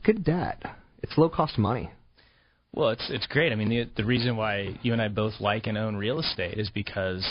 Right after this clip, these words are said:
Speaker 2: mortgage is a useful tool to leverage, get into a property, have somebody else pay you to rent if they,
Speaker 1: Yeah.
Speaker 2: if they're renting. Um, so it's a way for other people to build up your wealth for you. Uh,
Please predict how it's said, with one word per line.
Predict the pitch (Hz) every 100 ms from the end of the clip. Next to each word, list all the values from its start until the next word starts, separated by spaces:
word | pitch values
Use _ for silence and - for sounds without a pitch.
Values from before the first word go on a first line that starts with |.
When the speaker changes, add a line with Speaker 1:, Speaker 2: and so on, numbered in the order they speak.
| - - _
Speaker 2:
mortgage | - 104 120 143 120 104
is | 104
a |
useful | 95 98 117 - 110 104
tool | - 127 113
to | -
leverage, | 104 95 127 110 95 101 123 - _ _ _ _ 95
get | 127
into | 147 165 -
a | 117
property, | 113 107 107 113
have | 127 -
somebody | 139 131
else | 135 135 -
pay | 139 139
you | 135
to | 135
rent | 151 160 - 123
if | 113
they, | 117
Speaker 1:
Yeah. | 82 -
Speaker 2:
if | -
they're | 131
renting. | 120 170 - 87 90 - - _ _
Um, | - 107 104
so | - 127
it's | 117
a | 123
way | 110 131
for | 139 -
other | 143 139
people | - 160 127
to | 101
build | 120 117
up | 113
your | 117 117
wealth | 113 135 131 -
for | 139 147
you. | 98 - - - _ _ _ _ -
Uh, | -